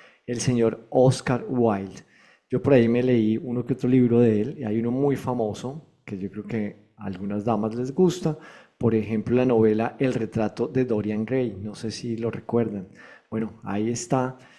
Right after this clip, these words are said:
mm, una novela muy llamativa, muy interesante, y otras tantas que, que escribió.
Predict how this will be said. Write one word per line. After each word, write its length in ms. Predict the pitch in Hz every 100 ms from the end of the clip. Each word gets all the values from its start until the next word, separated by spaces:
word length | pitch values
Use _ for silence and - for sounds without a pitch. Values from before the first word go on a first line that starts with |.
| _ -
mm, 420 | 120 123 127 -
una 140 | 139
novela 400 | 151 123 113 127
muy 500 | 131 131 131 131 143
llamativa, 500 | 139 135 120 - 113
muy 320 | 113 123 127 127
interesante, 1040 | 135 127 - 120 117 - 113 95 - 90 - - - -
y 80 |
otras 340 | 214 220 175 -
tantas 460 | 147 139 151 147
que, 340 | - 120 107 -
que 120 | -
escribió. 640 | 107 - 107 110 104 92